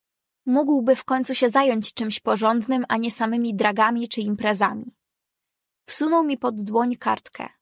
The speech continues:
Wtedy z trudem odczytałam krótki tekst. James miał tragiczne pismo, jednak zazwyczaj udawało mi się rozszyfrować jego hieroglify.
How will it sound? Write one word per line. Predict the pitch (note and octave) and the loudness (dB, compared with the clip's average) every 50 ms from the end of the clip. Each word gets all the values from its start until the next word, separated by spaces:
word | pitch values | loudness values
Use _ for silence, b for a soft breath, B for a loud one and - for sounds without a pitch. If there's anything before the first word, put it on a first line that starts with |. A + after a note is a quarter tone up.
| _ _ _ _ _ _ _ _ _ _ _ _ | _ _ _ _ _ _ _ _ _ _ _ _
Wtedy | - _ - B3+ C4 A3 A3+ G#3+ G#3+ | -14 _ 2 2 2 2 0 -2 -2
z | - - | -4 -8
trudem | - C4 C4 C4+ B3 C4+ B3+ B3+ | -2 -2 0 2 2 2 0 0
odczytałam | B3 - - - A#3+ G#3 - A#3 A#3 A#3 A3+ A3 | -4 -6 -4 -6 -6 -4 -2 0 0 0 0 -2
krótki | G#3+ - B3 A#3 A#3 - - - G#3 | -4 -4 -4 -4 -4 -6 -12 -16 -10
tekst. | - G#3 G3 - - - - - - - _ _ _ _ _ _ _ _ _ _ _ _ _ _ - G#3 G3 | -8 -8 -10 -10 -12 -18 -18 -18 -20 -20 _ _ _ _ _ _ _ _ _ _ _ _ _ _ -10 -4 0
James | A#3+ B3 C4 B3+ B3 A#3+ - | 2 2 2 0 -2 -4 -4
miał | A#3+ A3+ A3 G#3+ | -4 -4 -4 -4
tragiczne | - A#3+ A3+ G3+ A3+ A#3+ - - C4 A#3 A3 | -4 -4 -4 -2 -4 -6 -6 -6 -6 -6 -6
pismo, | - - A3 - - G3+ G3 G#3 A3 | -8 -14 -14 -10 -8 -6 -6 -4 -4
jednak | A3 G#3+ G3+ G#3 G#3+ G#3+ G#3 | -4 -2 -2 -2 -2 -2 -4
zazwyczaj | G#3 G#3+ A3+ G#3 G#3 G#3 A#3+ A#3+ - A#3+ A#3 | -4 -4 -6 -6 -4 -4 -4 -2 -2 -4 -2
udawało | - A3+ G#3 A3+ A3 A#3 A#3+ B3+ B3 A#3 | -2 0 0 0 0 2 2 2 2 2
mi | A3 A3 | 0 -4
się | - - A3+ | -4 -4 -4
rozszyfrować | A3 A3 G#3+ - - A3+ - A#3+ A3+ A3 A3 G#3+ G#3+ - | -4 -4 -6 -4 -6 -6 -4 -4 -6 -4 -4 -4 -2 -4
jego | G#3 G#3 G#3+ G#3+ | -4 -2 -2 -4
hieroglify. | G#3 - G#3+ G#3 G3+ G3 F#3+ G#3 G3+ F#3 - - - - | -2 -2 -2 -2 -2 -2 -2 -4 -4 -4 -8 -12 -14 -14